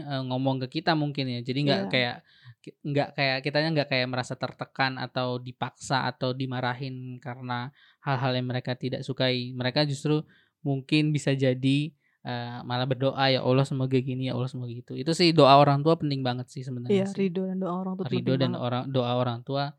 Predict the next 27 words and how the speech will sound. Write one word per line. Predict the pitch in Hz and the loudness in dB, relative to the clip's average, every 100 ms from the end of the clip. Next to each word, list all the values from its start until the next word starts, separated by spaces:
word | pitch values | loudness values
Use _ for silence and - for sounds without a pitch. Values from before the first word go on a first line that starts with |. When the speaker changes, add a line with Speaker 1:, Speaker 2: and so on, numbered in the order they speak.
| _ _ | _ _
Speaker 1:
sangat-sangat | _ 127 127 135 131 131 | _ -10 -8 -6 -6 -6
penting, | 135 135 139 | -6 -4 -2
termasuk | 131 131 131 - 156 _ _ | -2 0 0 2 2 _ _
ke | 147 | -2
karir-karir | 139 135 135 139 135 135 139 | 0 4 4 4 2 0 0
kita, | - 180 - 160 156 | 0 -2 0 -2 -2
termasuk | 147 131 196 180 | -4 -2 0 0
Speaker 2:
Yep. | |
Speaker 1:
ke | 139 | -2
pendidikan | 143 135 131 131 131 | -4 -2 -2 0 0
kita | 127 135 | 0 2
juga | 135 143 131 135 156 | 4 4 4 2 -2
gitu. | 151 _ - | -10 _ -16
Speaker 2:
Mm, | 196 180 202 | -12 -10 -8
makanya. | 202 180 180 185 196 240 - _ | -6 -6 -6 -6 -8 -12 -20 _
Makanya | 202 196 247 | -2 4 6
jangan, | 220 208 202 | 6 6 4
maksudnya | 202 214 233 269 - - _ | 0 0 0 -2 -6 -18 _
kita | - 233 | 0 2
kan | 269 294 | 2 0
masih | 285 247 240 220 | 0 0 4 4
hidup | 208 214 - | 6 4 2
sebelum | - 233 208 214 214 196 - _ _ | 0 4 6 6 4 -2 -10 _ _
menikah | 196 214 202 214 | -2 0 2 2
gitu | 196 190 | 0 -2
kan. | 185 | -2
Speaker 1:
Iya. | 147 113 | -2 -2